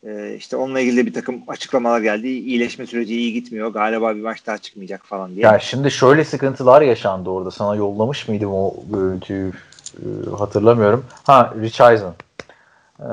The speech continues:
Speaker 2: bunun programında Rich Eisen yerden yere vurdu Anthony'yle. Anthony'nin çünkü maçtan sonra dedi ki bizim dedi starter quarterback'imiz
Speaker 1: Tyrod
Speaker 2: Tyrod
Speaker 1: Taylor
Speaker 2: Taylor.
Speaker 1: dedi.
Speaker 2: Ha, o normal bir açıklama yani. Takım seviyordur Tyrod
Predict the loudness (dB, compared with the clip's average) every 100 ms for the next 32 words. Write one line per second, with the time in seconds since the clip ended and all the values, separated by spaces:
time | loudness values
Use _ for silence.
0 | -6 -6 -8 -10 -8 -8 0 2 2 0
1 | 0 0 2 4 4 4 2 4 6 4
2 | 2 2 2 0 0 0 -2 -6 -6 2
3 | 4 4 0 -4 -4 -6 -2 2 2 2
4 | 0 0 2 2 2 0 0 0 2 2
5 | 2 4 6 6 2 -4 -10 0 4 4
6 | 2 -4 -4 -4 -4 -6 -18 _ _ _
7 | _ _ _ 4 8 8 8 6 4 4
8 | -4 _ _ 4 6 6 8 8 8 4
9 | 4 -2 -4 -8 -6 -4 -2 -2 -2 -6
10 | -12 _ _ _ _ _ _ -2 -2 -2
11 | 0 2 0 -2 -4 -2 0